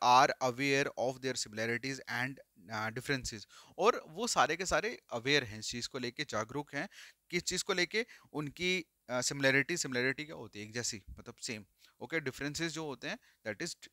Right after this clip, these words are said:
क्या-क्या डिफरेंसेस हो उसमें, as well as rights and obligations, ठीक है? इनके बारे में उनको पता होता है।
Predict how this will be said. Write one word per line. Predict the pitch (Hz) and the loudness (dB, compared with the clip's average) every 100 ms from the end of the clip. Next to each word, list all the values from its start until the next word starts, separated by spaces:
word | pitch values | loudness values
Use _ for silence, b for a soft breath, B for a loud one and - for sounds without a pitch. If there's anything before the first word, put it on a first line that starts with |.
| - - | -10 -2
क्या-क्या | 156 170 | 0 0
डिफरेंसेस | 143 123 131 131 127 | -2 -4 -8 -8 -8
हो | 104 | -8
उसमें, | 98 120 117 B B 135 | -10 -12 -18 B B 0
as | 151 | 2
well | 143 135 160 | 2 2 0
as | - - 107 117 | -2 -8 -6 0
rights | 131 175 - - | 2 2 -2 -4
and | 135 147 107 | 0 2 2
obligations, | 104 98 98 - 101 - - | -2 -10 -8 -8 -10 -12 -10
ठीक | 156 | -6
है? | 196 - _ - | -6 -8 _ -16
इनके | 113 117 | -10 -6
बारे | 110 107 | -4 -4
में | 143 254 b b b 127 | -4 -6 b b b -12
उनको | 139 233 | -4 -4
पता | - 127 | -4 -4
होता | 110 87 | -4 -6
है। | - | -14